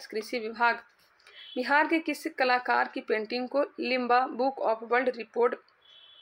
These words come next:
वर्ल्ड रिकॉर्ड में शामिल किया गया है? किस कलाकार की पेंटिंग को लिम्बा बुक of वर्ल्ड रिकॉर्ड में शामिल किया गया है? राजीव राज, राजीव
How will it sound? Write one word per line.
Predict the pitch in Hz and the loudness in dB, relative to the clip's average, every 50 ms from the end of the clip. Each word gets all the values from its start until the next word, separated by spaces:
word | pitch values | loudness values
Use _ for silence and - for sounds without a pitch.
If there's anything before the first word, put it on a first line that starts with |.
| - - | -12 -4
वर्ल्ड | 226 233 247 277 285 311 320 - - - - 220 | 2 2 4 4 2 0 -6 -8 -10 -10 -4 -2
रिकॉर्ड | 247 247 - 269 269 294 254 | -2 2 4 6 6 6 6
में | 247 208 202 - - - | 4 0 -2 -4 -6 -6
शामिल | - - 269 262 269 294 | -2 0 2 2 2 0
किया | 285 - 247 226 226 | -4 -2 -2 -2 -2
गया | 220 226 226 | 0 -2 -2
है? | 233 220 220 - - _ _ _ _ _ - - - - - - - - _ _ - | -2 -4 -6 -6 -8 _ _ _ _ _ -20 -20 -20 -20 -20 -20 -20 -20 _ _ -6
किस | 294 311 - - | -6 -6 -2 0
कलाकार | - 262 262 262 262 - 262 254 269 285 | 2 4 4 4 4 4 4 4 4 4
की | - 311 | 0 -4
पेंटिंग | 277 - - 220 220 208 214 254 262 254 | -4 -2 0 -2 -2 -2 -2 -4 -4 -2
को | - 277 294 320 - - | -2 -2 -2 -2 -2 -4
लिम्बा | - 240 240 247 233 240 233 226 240 277 302 330 - - | -4 -2 0 0 -2 0 2 2 2 2 2 -2 -8 -8
बुक | 208 220 262 269 - - - | -6 -4 -4 -4 -6 -4 0
of | - 220 220 - 233 | 0 0 0 0 -2
वर्ल्ड | 220 233 254 254 | 0 0 0 0
रिकॉर्ड | 254 233 226 220 - 226 226 240 240 | -2 -4 -6 -4 0 0 2 2 0
में | 233 220 233 | -2 -6 -8
शामिल | 233 - - 254 254 262 285 285 | -8 -4 -2 -2 0 0 -2 -2
किया | 285 - - 233 233 226 | -4 -6 -6 -6 -4 -4
गया | 214 226 233 233 | -2 -2 -2 -2
है? | 226 247 269 302 - _ _ _ _ _ _ - | -2 -4 -4 -6 -6 _ _ _ _ _ _ -8
राजीव | 254 233 254 262 247 240 285 294 262 - - | -2 2 2 2 2 2 -2 -4 -4 -4 -2
राज, | - 233 233 240 240 226 - - - _ _ _ _ _ _ _ - | 0 2 2 2 0 -2 -6 -16 -18 _ _ _ _ _ _ _ 0
राजीव | 240 240 233 233 262 294 | 0 0 2 0 -2 -6